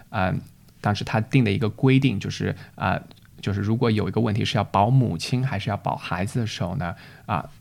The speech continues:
他的命令是需要保孩子，那么这个时候就需要能，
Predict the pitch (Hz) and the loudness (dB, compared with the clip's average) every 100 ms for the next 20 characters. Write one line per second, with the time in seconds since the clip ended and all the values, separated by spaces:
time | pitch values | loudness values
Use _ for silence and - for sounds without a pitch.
0 | - - 104 98 98 104 98 92 - 98 | -18 -8 -4 -2 -2 -2 -2 -4 -4 -6
1 | - - 113 92 - - - - 80 107 | -6 -6 -2 -2 -2 -4 -6 -8 -6 -8
2 | - - - - - 104 98 - 104 104 | -8 -10 -12 -10 -4 -2 -2 -2 -4 -4
3 | - 92 95 - 95 - - 127 117 - | -4 -4 -4 -4 -4 -4 -4 -2 0 -2
4 | 107 98 | -4 -6